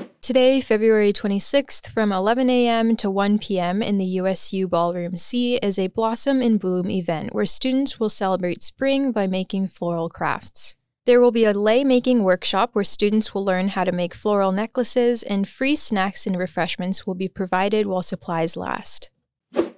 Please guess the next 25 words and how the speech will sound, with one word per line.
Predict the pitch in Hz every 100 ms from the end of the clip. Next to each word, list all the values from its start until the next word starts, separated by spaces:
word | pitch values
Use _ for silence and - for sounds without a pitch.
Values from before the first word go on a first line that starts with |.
| _
An | 247
event | 247 233 277 -
called | 277 240 208
Career | - 196 233 269
Insights | 202 202 196 196 247
for | - 208
Black | 185 185 -
Students | - 190 196 254 -
will | 208
be | 185
presented | 190 - 180 185 190 202 196
by | 185
the | 185
Career | - 214 240
Development | 247 214 185 - 175 -
Center, | - 165 185 196 220
where | 214 214
guest | 202 226 - -
panelists | 202 196 202 262 - - -
will | 180
speak | - - 208
about | 208 196 190
their | 185 180
career | - 202 202
journeys. | 180 175 160 175 214 -